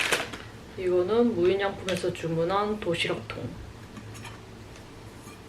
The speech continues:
가자마자 소풍을 가는 날이 있어가지고 소풍 갈 때 쓸 도시락통 샀어요. 이렇게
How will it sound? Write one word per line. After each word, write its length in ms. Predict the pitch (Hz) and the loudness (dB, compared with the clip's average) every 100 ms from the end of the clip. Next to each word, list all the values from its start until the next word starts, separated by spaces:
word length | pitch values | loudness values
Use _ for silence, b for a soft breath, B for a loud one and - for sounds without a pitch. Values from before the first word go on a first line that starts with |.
| - - - - | -12 -8 -8 -4
가자마자 480 | 202 247 240 214 202 190 185 160 - - - | 6 8 10 8 8 8 8 6 2 -6 -6
소풍을 920 | 302 - 359 339 294 226 185 165 - - - - - - - - - | -4 6 10 12 12 12 12 12 8 -4 -14 -8 -2 0 0 -4 -6
가는 320 | - 202 214 | 4 6 8
날이 220 | 202 175 | 8 6
있어가지고 880 | 165 185 170 170 165 170 226 165 151 - - - - - - - | 6 4 4 4 2 8 10 10 6 0 -12 -2 0 0 -2 0
소풍 580 | 320 269 311 294 277 262 | 2 2 6 10 10 10
갈 180 | 190 170 | 10 8
때 520 | - 180 175 170 - | 10 10 12 10 8
쓸 440 | - - 170 165 156 | 2 2 6 6 4
도시락통 560 | - 160 185 165 165 156 | 0 2 4 4 0 -2
샀어요. 380 | 165 - - - 156 - - - - - - - | -4 -6 -6 -6 -8 -10 -12 -10 -10 -12 -12 -10
이렇게 260 | - - | -10 -10